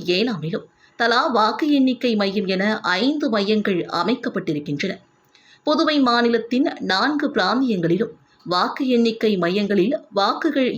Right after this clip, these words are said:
எண்ணப்படும். மூன்று சுற்றுகளாக வாக்குகள் எண்ணப்படும். முதல் சுற்றில் பனிரெண்டு தொகுதி வாக்குகள் எண்ணப்படும். இரண்டாம் சுற்றில் பத்து தொகுதிகளின் வாக்குகள் எண்ணப்படும். மூன்றாம் சுற்றில்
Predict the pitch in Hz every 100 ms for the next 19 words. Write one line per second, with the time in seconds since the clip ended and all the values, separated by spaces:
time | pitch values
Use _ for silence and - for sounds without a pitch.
0 | 160 151 - 160 - _ _ _ _ -
1 | 254 359 392 349 - 240 254 226 202 190
2 | 226 302 175 180 220 269 226 165 160 151
3 | 170 - - _ _ _ 160 185 233 233
4 | 160 - - - _ _ 220 254 349 330
5 | 277 - 196 214 226 170 175 202 - 220
6 | 165 156 147 165 - - - _ _ 156
7 | 190 214 226 202 175 165 165 233 - _
8 | _ - 240 233 392 - 226 233 233 220
9 | 285 170 170 202 - 240 190 156 151 175
10 | 170 - _ - _ - 175 226 233 214
11 | 202 185 - 175